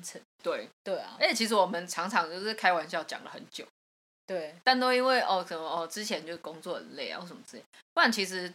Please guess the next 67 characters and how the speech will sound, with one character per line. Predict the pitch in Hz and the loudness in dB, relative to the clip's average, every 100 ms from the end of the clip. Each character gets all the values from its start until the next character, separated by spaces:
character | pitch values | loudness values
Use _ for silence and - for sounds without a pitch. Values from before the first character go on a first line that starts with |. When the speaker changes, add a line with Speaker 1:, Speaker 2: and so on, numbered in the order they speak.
| - | -10
Speaker 2:
之 | 226 | -6
前 | 240 170 | -4 -4
疫 | 220 190 | -4 -6
情 | - 131 | -6 -8
的 | 131 | -10
时 | 143 | -8
候， | 156 170 - _ _ _ _ | -2 -2 -4 _ _ _ _
其 | 285 | -2
实 | 349 | 0
我 | 185 | 0
们 | 165 | -2
应 | 175 | -2
该 | 180 190 196 _ _ | 2 2 -2 _ _
更 | 185 - | -2 -2
早 | - - | -12 -14
就 | 170 | -12
可 | 185 | -12
以 | - | -14
开 | - 131 | -14 -16
始 | - - | -18 -18
聊 | - - | -16 -16
这 | - | -16
件 | - - | -18 -18
事。 | - - - - _ | -16 -14 -14 -16 _
Speaker 1:
对。 | 208 180 151 - | -6 -6 -6 -10
Speaker 2:
因 | 226 247 | -8 -2
为 | |
那 | 240 247 | 0 2
时 | |
候 | 202 196 | 0 -2
就 | 208 | -8
大 | 196 180 | 0 0
家 | 180 | 0
都 | 180 | -6
只 | 151 | -10
能 | - | -14
待 | 123 | -16
在 | 135 143 | -16 -14
家 | - - - | -14 -14 -18
这 | - | -20
样。 | - _ - | -20 _ -6
Speaker 1:
对 | 196 | -2
啊。 | 165 147 | -2 2
Speaker 2:
虽 | 247 | 6
然 | 214 | 6
我 | 170 | 6
都 | 185 185 | 2 2
work | 175 | -2
from | 143 - | -4 -10
home | 147 | -12
在 | 143 | -12
上 | - - - | -12 -14 -14
班。 | - - _ _ _ | -20 -20 _ _ _
Speaker 1:
对 | 233 214 | -4 0
啊。 | 190 160 165 180 - | 0 -2 -8 -14 -14
Speaker 2:
嗯。 | 170 143 - _ _ _ _ | -14 -14 -18 _ _ _ _
Speaker 1:
但 | 269 269 240 - _ _ _ - | 0 0 0 -8 _ _ _ -4
我， | 233 220 | -4 2
我 | 254 254 | 4 6
觉 | 311 | 6
得， | 381 - 220 | 6 4 4
我 | 233 | 4
觉 | 294 | 4
得 | 339 | 0
其 | 262 | 0
实 | 240 | 0
像 | 240 294 254 | 4 4 4